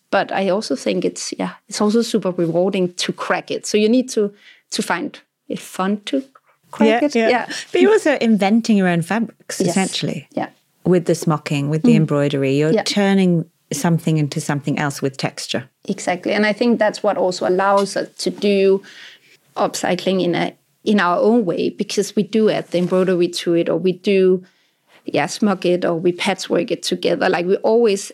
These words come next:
Speaker 1: add a touch to it, um, so that it, it sits within the collection and it sits within the universe. Um, yeah.
Speaker 2: Let's just finish on shows.
Speaker 1: Yeah.
Speaker 2: I've been lucky enough to come to many of your shows.
Speaker 1: Yeah.
Speaker 2: I remember one in Copenhagen,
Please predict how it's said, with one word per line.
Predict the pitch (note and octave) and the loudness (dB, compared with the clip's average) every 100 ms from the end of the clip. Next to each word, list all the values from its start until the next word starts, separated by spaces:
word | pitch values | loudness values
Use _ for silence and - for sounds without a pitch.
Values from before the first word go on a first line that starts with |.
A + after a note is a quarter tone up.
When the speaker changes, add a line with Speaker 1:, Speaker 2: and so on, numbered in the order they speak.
| _ | _
Speaker 1:
add | D#3+ - | -4 -4
a | |
touch | - - G#3 - - | -8 -4 -4 -4 -8
to | - - | -4 -2
it, | - C#3 - | -2 -4 -6
um, | G3 E3 F3+ | -4 -2 -2
so | - G3 | 0 0
that | F#3 F#3 | 2 -2
it, | F#3 - - | -6 -6 -2
it | G#3 - | -2 -4
sits | - C4+ C4+ - | -2 0 0 -2
within | F#3+ F3 E3+ | 0 0 -2
the | E3+ | -4
collection | - F3 F3 - F3+ | -4 -4 -2 -2 0
and | F3 | 2
it | F3 | -2
sits | - - - | -2 -6 -4
within | - F#3 F3+ | -4 -2 0
the | F3 | 2
universe. | F3+ F3+ E3 - - - - - | 2 2 0 -4 -6 -10 -14 -10
Um, | G3 F3+ F3+ G#3+ | -6 -4 -4 -4
yeah. | F3+ - _ _ _ | -8 -12 _ _ _
Speaker 2:
Let's | A#3+ B3 B3 | 0 0 0
just | C#4 - | -6 -2
finish | A3+ G3+ | -2 -2
on | F#3+ F#3 | -2 -2
shows. | F#3 F3 D#3+ E3 E3+ - | -4 -2 0 0 -2 0
Speaker 1:
Yeah. | - | 2
Speaker 2:
I've | G3 G3 | 2 0
been | G3+ F#3+ F#3 | 0 0 -2
lucky | F#3+ F#3 - E3+ | -2 -2 -2 -4
enough | D#3 D3+ | -4 -6
to | - | -4
come | E3 D#3 | -2 -2
to | - | -2
many | D#3+ D#3+ D#3+ | -2 0 0
of | D3+ D3 | -2 -2
your | D3 | -4
shows. | - D3 D3+ D#3 - | -2 -2 -2 -4 -2
Speaker 1:
Yeah. | A3 G3 | 0 2
Speaker 2:
I | |
remember | F3 F#3+ F#3 | 2 2 2
one | F3 F3 F3 - | 2 0 -2 -2
in | E3+ | -2
Copenhagen, | E3 E3 E3 D#3+ D#3 D#3 D3+ | -2 -4 -2 0 0 0 -4